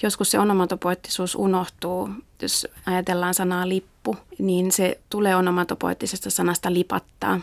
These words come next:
mutta sitä ei silloin, puhutaan lipusta, niin sitä ei, ei tule ajatelleeksi enää.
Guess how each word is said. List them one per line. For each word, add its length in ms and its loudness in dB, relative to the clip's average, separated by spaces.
mutta 240 -4
sitä 280 4
ei 100 2
silloin, 320 0
puhutaan 380 0
lipusta, 440 -2
niin 140 0
sitä 280 -6
ei, 240 -6
ei 80 -2
tule 180 -4
ajatelleeksi 600 0
enää. 240 -2